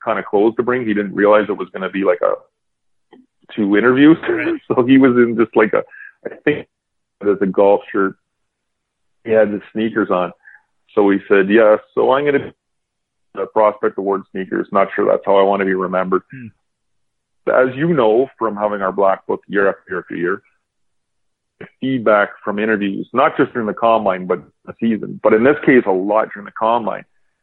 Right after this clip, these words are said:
Speaker 1: And I just say to teams, you know, "Any interviews, whatever," and they, they start filming me. Every team I asked had this kid, if they didn't say he was the best, they mentioned him as one of the best. Every single one I asked.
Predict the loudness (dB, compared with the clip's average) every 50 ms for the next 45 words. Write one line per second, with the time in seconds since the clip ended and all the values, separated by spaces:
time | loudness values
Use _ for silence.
0 | _ _ _ _ _ _ -4 -2 0 0 0 0 -2 -2 -2 -4 -4 -4 -6 -10
1 | -10 -10 -10 -8 -10 -10 -10 -8 -8 -6 -8 -8 -10 _ _ _ _ _ _ _
2 | _ _ _ _ -2 0 0 2 2 2 2 2 2 2 2 2 0 -4 -8 _
3 | _ _ _ _ _ _ _ -6 -4 -2 -2 -2 -2 -2 -4 -4 -2 -2 -2 -2
4 | -2 -6 _ _ _ -6 -6 -6 -4 -2 0 0 0 0 0 0 2 2 2 -2
5 | -6 -8 -10 -12 -14 -14 -14 -14 -16 -16 -16 -18 -20 -20 _ _ _ _ _ _
6 | _ _ _ 0 2 4 4 2 2 2 2 2 2 2 2 2 2 2 0 -2
7 | -2 -2 -2 0 2 2 0 0 -2 _ 0 2 2 2 0 -4 -6 _ -2 0
8 | 2 0 0 -2 -2 -2 -2 -2 0 -2 -2 -2 -2 -2 0 2 2 2 0 -2
9 | _ _ _ -4 -2 -2 -2 0 -2 -4 -4 -6 -6 -10 -8 -6 -6 -6 -6 -6
10 | -4 -4 -4 -4 -6 -6 -6 -6 -8 -8 _ _ _ _ _ _ _ _ 0 2
11 | 2 2 0 -2 -4 -4 -4 -6 -6 _ _ -10 -8 -4 -2 -2 0 0 0 -2
12 | -2 -4 -6 -8 -8 -10 _